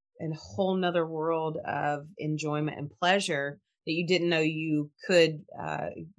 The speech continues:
get to, I guess. Um, but the consent, non-consent thing, that's very important. And, you know, like you were saying, safe words. If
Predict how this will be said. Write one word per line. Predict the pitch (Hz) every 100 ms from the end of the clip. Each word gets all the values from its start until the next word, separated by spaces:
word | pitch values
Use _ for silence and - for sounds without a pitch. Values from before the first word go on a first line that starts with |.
| 165 - 151 _ _ _ - 147
get | 175 170 -
to, | 220 214 226
I | 180
guess. | 175 180 190 202 - _ _ _ 185
Um, | 180 165 170 _ _ _ _ -
but | 196 190
the | 185
consent, | - 180 175 - 185 175
non-consent | 180 180 175 165 214 202
thing, | 185 151 147
that's | 160 156 -
very | 160 165 165
important. | 170 - 226 165 160
And, | - 190 196
you | 202 220
know, | 202
like | 180 196
you | 240
were | 220
saying, | - 185 147
safe | 147 - 220 214
words. | 156 113 151 - _ _ -
If | 151